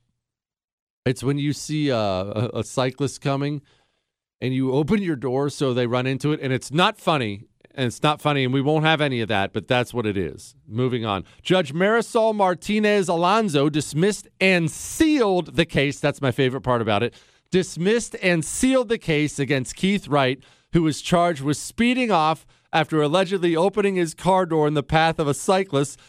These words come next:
sending the man flying on August twenty-sixth. The bicyclist, oh, it's not funny, Chris, quit laughing. The bicyclist tumbled to the ground and sustained bruising to his ankle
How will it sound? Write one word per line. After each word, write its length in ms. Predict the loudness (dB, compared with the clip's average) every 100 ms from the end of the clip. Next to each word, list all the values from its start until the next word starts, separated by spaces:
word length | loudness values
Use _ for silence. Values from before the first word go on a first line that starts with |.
| _
sending 580 | -10 0 0 2 0 0
the 80 | 0
man 260 | 2 2
flying 720 | -2 -2 2 2 2 -2 -4
on 240 | 0 0 2
August 420 | 2 2 -2 -4
twenty-sixth. 760 | -2 0 -2 -2 -4 -4 -16 -20 _ _ _ _
The 100 | -2
bicyclist, 760 | 2 2 2 0 -4 -2 -4 -6 _ -6
oh, 80 |
it's 160 | -6 -2
not 160 | -6 -2
funny, 280 | 0 0
Chris, 280 | 0 -2 -2
quit 140 | -4 0
laughing. 380 | 0 0 -4 -10 _
The 100 | -4
bicyclist 680 | 2 2 2 -2 -2 -2 0
tumbled 340 | 2 2 2 0
to 100 | 0
the 100 | 0
ground 360 | 0 0 0
and 100 | -2
sustained 580 | -2 -4 0 0 0 -2
bruising 500 | 0 2 2 0 0
to 140 | 0
his 180 | 0 2
ankle 480 | 0 0 0 -2 -2